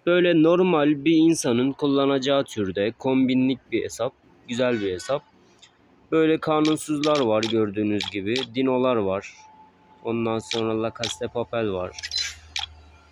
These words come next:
Ondan sonra şöyle aşağı doğru ineyim. Hepsini tek tek göstermeyeyim.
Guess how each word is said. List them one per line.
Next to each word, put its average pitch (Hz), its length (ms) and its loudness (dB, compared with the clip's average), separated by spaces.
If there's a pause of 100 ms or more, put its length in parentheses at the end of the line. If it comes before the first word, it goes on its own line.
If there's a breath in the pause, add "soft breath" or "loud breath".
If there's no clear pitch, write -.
(380)
Ondan 147 320 2
sonra 143 400 0
şöyle 139 320 0
aşağı 135 440 0
doğru 131 220 2
ineyim. 113 380 0
Hepsini 113 380 -6
tek - 300 -8
tek 113 200 -10
göstermeyeyim. 104 760 -4